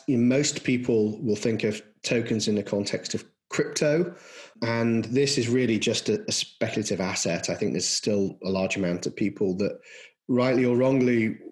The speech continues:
will dismiss tokens largely because they see what's evidenced around them rather than necessarily, uh, potential. But what are you seeing? What are the use cases today where you can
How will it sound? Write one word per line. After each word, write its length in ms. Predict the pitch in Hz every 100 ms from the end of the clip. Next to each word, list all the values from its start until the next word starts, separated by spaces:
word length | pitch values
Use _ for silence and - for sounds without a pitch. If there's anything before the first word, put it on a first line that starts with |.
| _
will 220 | 175 113
dismiss 380 | 107 123 160 147
tokens 520 | - 113 113 131 127
largely 300 | 139 160 143
because 300 | 113 120 110
they 100 | 110
see 180 | 104 -
what's 240 | 101 92 -
evidenced 600 | 104 107 101 92 - 101
around 360 | 104 101 104
them 300 | 98 92 98 _ -
rather 340 | 107 104 98
than 100 | 98
necessarily, 960 | 104 90 - - 107 104 101 98 92 90 -
uh, 60 | 82 -
potential. 540 | - - 98 - - - _ - - - - - _ _ _ -
But 120 | - 339 339 349 269
what 220 | 156 175
are 40 |
you 200 | 175 160
seeing? 480 | 143 - 147 131 123
What 120 | 160
are 60 | 165
the 380 | 139 123 123 - _
use 380 | 131 120 147 147
cases 640 | - 110 104 - 113 120
today 800 | - 110 120 113 101 92 95 117 _ _ _ _ -
where 200 | 117 110
you 260 | 110 117 117
can 500 | 127 110 104 98